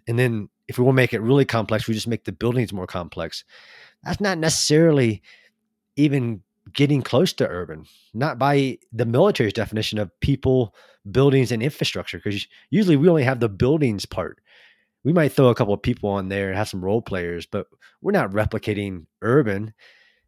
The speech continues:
Now that gets you down to, does it matter in the execution of the military mission, whatever the mission is? So usually I'll tell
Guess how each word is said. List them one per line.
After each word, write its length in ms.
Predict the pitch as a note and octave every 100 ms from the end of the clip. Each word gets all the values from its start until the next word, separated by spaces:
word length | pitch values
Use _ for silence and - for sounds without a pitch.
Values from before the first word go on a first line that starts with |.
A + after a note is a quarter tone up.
| _ _ - -
Now 360 | - C#3+ D3 C#3+
that 160 | C#3+
gets 200 | B2 C3+
you 60 | C3+
down 220 | B2 A#2
to, 200 | A2 A2
does 260 | G#2+ A#2 G#2+
it 100 | G#2
matter 440 | A2 B2+ C3+ A#2+
in 260 | G#2+ G#2+ G#2
the 280 | G#2 G2 -
execution 520 | A#2 - - B2+ - G#2
of 60 |
the 80 | G2+
military 360 | G#2 G2+ - F#2+
mission, 420 | A2+ C#3 G#2+ G2+
whatever 240 | A#2+ B2
the 100 | G#2+
mission 300 | G#2 A2+ F#2+
is? 260 | A#2+ A#2 F#2+
So 80 | A2
usually 280 | F3+ D3+
I'll 80 | A2
tell 380 | - A2+ G2 E2+